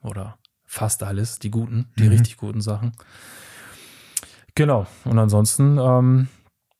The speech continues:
Speaker 1: äh, Basketball war ein Thema, viel Basketball gespielt in der ganzen Jugend. Ähm, in der, in der, in den Jahren, wo ich halt jugendlich war, war halt Hip-Hop ganz groß, da war Hip-Hop-Musik
Speaker 2: Mhm.
Speaker 1: ganz groß.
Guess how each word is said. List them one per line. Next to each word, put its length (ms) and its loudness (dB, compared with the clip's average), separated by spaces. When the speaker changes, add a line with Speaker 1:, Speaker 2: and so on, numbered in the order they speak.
Speaker 1:
äh, 800 2
Basketball 720 -4
war 140 -2
ein 100 -2
Thema, 480 -4
viel 180 -4
Basketball 520 -8
gespielt 440 -6
in 80 -8
der 100 -6
ganzen 320 -4
Jugend. 600 -2
Ähm, 300 -8
in 160 -4
der, 260 -2
in 140 2
der, 220 4
in 120 4
den 220 6
Jahren, 320 4
wo 100 0
ich 140 -2
halt 160 0
jugendlich 380 2
war, 180 0
war 120 -2
halt 160 -4
Hip-Hop 320 -6
ganz 240 -6
groß, 340 -6
da 220 -6
war 140 -6
Hip-Hop-Musik 600 -2
Speaker 2:
Mhm. 0 -
Speaker 1:
ganz 240 -6
groß. 400 -10